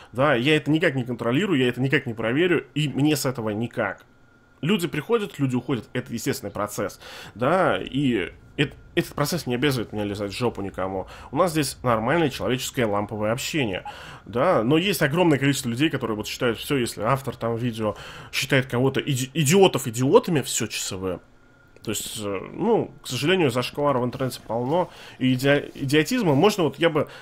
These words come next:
вот есть группа, э, "Я ж матери", вот её форсит прям невероятно. У меня вся лента рекламы этой группы засрана. Там про тупых, ну, вы поняли кого. Да, я нечто такое видел давно, но это ведь у кого-то появилась идея стартапа организовать такую группу.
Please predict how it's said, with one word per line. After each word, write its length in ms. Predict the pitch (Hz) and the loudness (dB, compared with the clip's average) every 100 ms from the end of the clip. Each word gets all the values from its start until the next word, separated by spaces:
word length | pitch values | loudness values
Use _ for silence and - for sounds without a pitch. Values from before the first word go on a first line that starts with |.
| - | -4
вот 140 | 135 | 0
есть 180 | 185 139 | 0 2
группа, 500 | 196 330 330 135 - - - - - | 6 6 6 2 2 -6 -18 -10 0
э, 120 | 117 | 4
"Я 160 | 147 175 | 6 6
ж 100 | 147 | 4
матери", 440 | 160 151 135 113 | 2 2 0 -6
вот 180 | 101 104 | -8 -2
её 140 | 139 | -2
форсит 440 | 151 208 277 - 139 | -2 -2 -2 -2 -2
прям 300 | 160 160 117 - 165 156 | 0 0 -2 -10 -2 4
невероятно. 760 | 196 214 240 233 214 196 165 143 | 6 6 6 6 6 6 6 4
У 40 | |
меня 100 | 180 | 4
вся 220 | 165 214 | 4 4
лента 320 | 202 233 214 | 6 4 4
рекламы 400 | 160 139 151 143 | -2 -2 -2 0
этой 160 | 131 127 | -2 -4
группы 320 | 123 143 117 | -4 -4 -6
засрана. 560 | 107 104 98 95 90 - - 127 - | -6 -4 -6 -10 -12 -14 -16 -14 -4
Там 200 | 190 214 | -4 -4
про 560 | 135 147 156 123 101 - | -2 0 0 0 -2 -6
тупых, 380 | - 131 180 - | -10 -6 -6 -4
ну, 140 | 127 135 | -4 -2
вы 80 | |
поняли 340 | 127 139 131 117 | -2 -2 -2 -2
кого. 480 | 110 113 107 92 - _ _ _ _ _ _ _ - | -4 -4 -4 -6 -8 _ _ _ _ _ _ _ -12
Да, 220 | 131 156 156 | -6 -2 0
я 160 | 139 | 0
нечто 260 | 160 156 - | 0 -2 -8
такое 300 | 147 180 160 | -4 0 0
видел 240 | 156 147 | -2 -4
давно, 320 | 147 170 269 | -4 -2 -2
но 120 | 214 170 | 0 -2
это 140 | 147 | -2
ведь 260 | 127 120 - - - - 131 - | -4 -6 -12 -20 -20 -12 -10 -6
у 80 | |
кого-то 260 | 143 165 147 | -2 -2 -2
появилась 400 | 147 147 143 135 | -4 -2 -2 -2
идея 160 | 139 135 | -4 -4
стартапа 480 | - 135 220 240 185 | -4 -6 -4 -2 -2
организовать 400 | 156 147 156 139 | -2 -2 -2 -4
такую 240 | 127 135 | -8 -6
группу. 500 | 139 170 135 127 | -2 -4 -4 -6